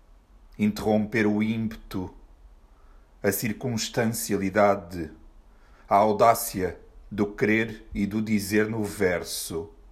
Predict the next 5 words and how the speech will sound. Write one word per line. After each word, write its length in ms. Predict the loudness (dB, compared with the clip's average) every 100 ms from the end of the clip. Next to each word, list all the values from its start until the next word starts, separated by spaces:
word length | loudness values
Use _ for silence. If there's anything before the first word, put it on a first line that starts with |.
| -20 -20 -20 -20 -20 -20 -20 -20 -20 -20 _ -20 -20 _ -16
voltar 880 | -4 2 2 2 4 4 2 -4 -14 -18 -12
aos 300 | -2 -2 2
objetos, 760 | 0 0 0 0 0 -4 -18 -18 -20 -20 -20 _ -20 -20 -20 -20 -20 -20 -2
mas 240 | 2 2
não 540 | 2 0 0 -2 -8